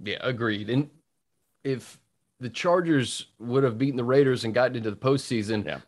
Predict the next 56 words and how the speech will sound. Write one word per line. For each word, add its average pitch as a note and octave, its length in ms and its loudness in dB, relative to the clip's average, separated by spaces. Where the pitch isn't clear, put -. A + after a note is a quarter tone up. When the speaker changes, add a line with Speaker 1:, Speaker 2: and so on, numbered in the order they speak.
Speaker 1:
I - 60 0
think C3 160 2
Justin B2 300 2
would A2+ 120 4
have G#2+ 60 -2
been A2+ 320 2
probably A2+ 220 4
in G#2+ 60 -2
the G#2 60 -2
top G#2+ 400 0
three, B2 240 0
four, A#2 260 2
or G#2 60 2
five, G2+ 560 2
right? A#2 260 2
Speaker 2:
Yes, - 140 -2
and F3+ 140 0
you G3+ 60 0
know A3 80 0
what? G#3+ 160 2
Like, D#3+ 160 2
that's, - 400 -4
and A#2+ 100 0
it's A2 140 0
funny, A#2+ 280 -2
Chris, F#2 280 -2
like, F2+ 160 -2
that's A#2 280 0
what, E2+ 300 0
what, F2 160 -2
and F2+ 200 0
if, F2 180 -2
if - 180 -10
you F2 80 -6
go F#2+ 160 4
to F2+ 80 2
the, D#2 360 2
let's - 120 -20
see C#2 120 -8
if - 100 -14
I A#1+ 60 -6
can B1+ 140 -10
pull D2 200 -6
up - 140 -4
the, A#1+ 300 -2
the D#2+ 80 0
list D#2+ 320 -2
there. D2+ 200 0
If D#2 100 -6
you G2 80 0
go A#2+ 240 4
to B2 60 2
the, F2+ 260 4
the E2 120 -4
comment G#2 640 -2
on, D#2 560 0